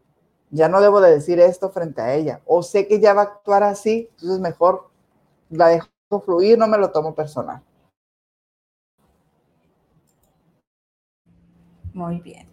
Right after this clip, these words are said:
Speaker 2: Nos
Speaker 1: ¿Sale?
Speaker 2: vamos al número siete.
Speaker 1: El punto número siete es, las personas exitosas dejan fluir las emociones.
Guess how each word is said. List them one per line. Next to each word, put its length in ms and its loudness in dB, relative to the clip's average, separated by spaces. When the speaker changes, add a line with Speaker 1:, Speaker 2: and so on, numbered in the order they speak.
Speaker 2:
Nos 100 -8
Speaker 1:
¿Sale? 160 4
Speaker 2:
vamos 300 0
al 160 -4
número 360 -6
siete. 1000 -14
Speaker 1:
El 160 -2
punto 360 2
número 320 0
siete 640 -4
es, 320 0
las 320 2
personas 640 -2
exitosas 920 -2
dejan 440 -4
fluir 320 -4
las 220 -2
emociones. 760 -6